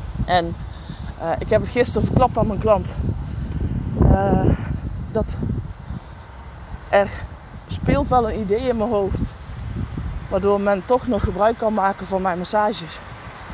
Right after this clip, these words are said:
Maar dat is echt iets voor later. Ehm, omdat ik het eigenlijk gewoon te lekker vind om te doen. Het is zo fijn om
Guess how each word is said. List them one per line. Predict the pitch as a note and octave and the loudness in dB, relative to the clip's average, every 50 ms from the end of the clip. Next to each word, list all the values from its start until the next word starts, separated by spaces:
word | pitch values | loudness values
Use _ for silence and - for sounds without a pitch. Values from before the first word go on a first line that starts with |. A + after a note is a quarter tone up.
| - - - - - - - - - | 0 0 0 0 -2 -4 -8 -6 -2
Maar | - F3+ | 2 4
dat | - A3 B3+ - | 6 6 6 4
is | - A3+ | 4 2
echt | F#3+ - - - | 2 2 2 0
iets | A3+ A#3+ - | -2 -2 0
voor | - G#3 | 2 4
later. | G3 G3 G#3+ A#3+ D4 - G4+ G4+ - - - - - - - - - - - - - - - - - - - - - - - - - - - - A3 | 4 6 6 4 4 2 0 -2 -4 -10 -12 -12 -10 -6 -2 -2 -2 -2 -4 -12 -16 -16 -16 -14 -12 -12 -12 -8 -2 0 0 0 0 -2 -8 -8 -4
Ehm, | A3 A3 A3 A3 A3 A3 A3 G#3+ G#3+ G#3+ - - - - - - - - - - - | -2 0 2 2 4 4 2 0 -2 -4 -8 -12 -14 -14 -12 -12 -12 -12 -10 -4 2
omdat | - G#3+ A3+ A#3+ A#3+ A#3 | 4 4 6 6 4 4
ik | B3 - | 2 0
het | G#3 F#3+ - - - - - - - - - - - - - - - - - - - - - - - | 0 0 -2 -2 -10 -10 -14 -16 -18 -18 -16 -16 -16 -16 -14 -14 -14 -14 -16 -16 -16 -16 -14 -8 -2
eigenlijk | - G#3+ D4 F#4 F4+ C#4+ C4 C4+ B3+ A#3 A3 - | 2 6 8 8 8 8 6 2 2 0 -2 -4
gewoon | - - C4+ B3 A#3 A3+ A3 A3 A3+ B3 | -6 0 4 6 6 8 8 6 6 6
te | - - B3+ A#3+ | 4 2 2 2
lekker | G3+ A#3 - - - G#4 | 2 2 2 4 4 4
vind | B3+ B3+ B3 B3+ C#4+ B3+ B3+ | 6 6 6 6 6 6 4
om | B3 B3 A#3+ | 2 2 0
te | - A3 G#3 | -2 -2 0
doen. | A3 E4 E4+ G#4 F#4 C4+ A3 G#3+ - - - - - - - - - - - - - - - - - | 2 4 4 4 4 2 0 -2 -6 -10 -12 -12 -12 -12 -12 -12 -12 -12 -12 -12 -12 -10 -10 -10 -8
Het | - - | -4 -2
is | A#3 - - - | 0 2 2 4
zo | - D#4 F4 F#4 E4+ | 6 6 6 6 4
fijn | - - D4+ C#4+ D#4 C#4+ C4 B3+ A#3+ A#3 A3+ F#3 | 4 6 6 8 8 8 6 6 4 2 2 2
om | A#3+ A#3+ B3+ B3 C4 B3+ | 2 4 4 4 2 2